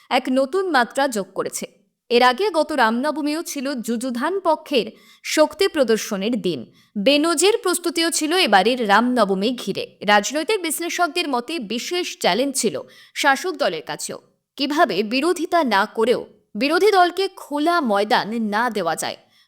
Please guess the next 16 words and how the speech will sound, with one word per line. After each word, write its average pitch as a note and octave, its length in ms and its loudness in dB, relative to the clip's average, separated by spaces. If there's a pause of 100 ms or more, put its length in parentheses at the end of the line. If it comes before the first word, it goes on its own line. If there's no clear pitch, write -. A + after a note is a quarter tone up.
গত A#3+ 180 4
কয়েক C#4+ 340 4
বছরে F4 440 2
বঙ্গ D4 340 2
রাজনীতিতে C#4+ 680 -2
ধর্মীয় D4+ 600 0
এই E4 100 0
অনুষ্ঠান C4+ 500 -2
লেগেছে G3+ 540 -2
রাজনৈতিক A3 760 -2
রং। C#3 240 -4 (400)
শুভেন্দু C#4+ 380 2
অধিকারী F#4 400 2
নিজের D4+ 400 -2
নির্বাচনী D#4 640 0
এলাকা C4 340 0